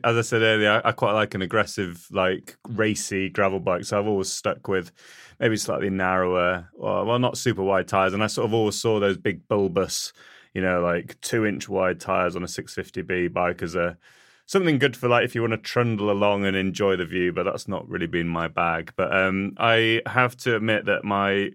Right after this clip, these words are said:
views on wide tyres has been challenged recently. I, I went on the launch of the Lauf Seigler, um, and rode that bike, which is still an aggressive-ish race gravel bike, um, but you can fit two inch or two point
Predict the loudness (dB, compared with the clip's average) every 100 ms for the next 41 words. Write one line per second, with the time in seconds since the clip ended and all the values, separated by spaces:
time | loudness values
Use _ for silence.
0 | -6 0 0 0 0 0 0 -2 -4 -2
1 | 2 2 2 -2 -6 -4 -4 -6 -12 -12
2 | -10 -8 -10 -8 -6 -6 -6 -10 -8 -8
3 | -8 -8 -4 -4 -6 _ _ -20 -8 -6
4 | -4 -2 -2 -2 -2 0 0 -2 -10 -4
5 | -2 -2 -2 -2 -2 -4 -4 0 0 0
6 | -2 -2 _ -20 -20 _ 0 2 2 0
7 | -2 -2 -2 2 4 4 2 -2 -4 -2
8 | 0 0 -4 -8 -6 -6 -2 0 2 0
9 | 0 -2 -2 -2 0 0 -2 -8 -4 0
10 | 0 -2 -8 -8 -2 0 0 -2 0 -2
11 | -4 -16 _ -20 -20 _ -4 -2 -2 -4
12 | -6 -6 -8 -8 -8 -6 -6 -8 -10 -10
13 | -8 -6 -4 -6 -10 -14 -12 -10 -10 -8
14 | -10 -10